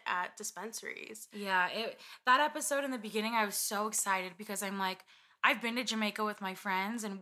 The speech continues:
Speaker 2: we didn't stay at a resort. We stayed, like, where the locals stay. We made friends there. Like, I still keep in touch with my friends there that have businesses,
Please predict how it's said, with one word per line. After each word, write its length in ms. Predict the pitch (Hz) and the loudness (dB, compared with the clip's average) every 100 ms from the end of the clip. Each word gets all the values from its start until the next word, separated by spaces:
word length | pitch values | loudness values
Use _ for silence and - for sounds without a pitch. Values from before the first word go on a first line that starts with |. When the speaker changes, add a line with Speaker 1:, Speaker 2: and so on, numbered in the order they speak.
| - | -10
Speaker 2:
we 160 | 214 254 | -4 2
didn't 180 | 339 294 | 2 2
stay 160 | - 240 | 2 2
at 80 | 202 | 2
a 60 | |
resort. 420 | 190 175 185 175 190 | 0 -2 0 0 0
We 100 | 220 | -4
stayed, 300 | - 220 214 | -2 -2 0
like, 180 | 190 | -2
where 120 | 190 180 | -4 -4
the 100 | 185 | -2
locals 400 | 254 269 233 - | -2 -2 -4 -2
stay. 300 | 208 185 175 - | 0 0 -2 -8
We 140 | 220 254 | 0 2
made 240 | 277 262 | 4 0
friends 420 | - 214 202 220 | 0 2 4 2
there. 240 | 214 175 175 | 0 0 2
Like, 240 | 175 175 - - - | 0 -2 -10 -4 2
I 100 | 233 | 2
still 160 | - | 2
keep 220 | - 254 | -4 -6
in 60 | 220 | -6
touch 200 | 196 196 | -4 -6
with 80 | 202 | -6
my 120 | 196 | -6
friends 300 | 175 185 175 | -4 -4 -2
there 140 | 185 185 | -2 0
that 120 | 180 | 2
have 160 | 185 185 | 2 0
businesses, 640 | 208 202 185 185 180 | -2 -2 -4 -4 -4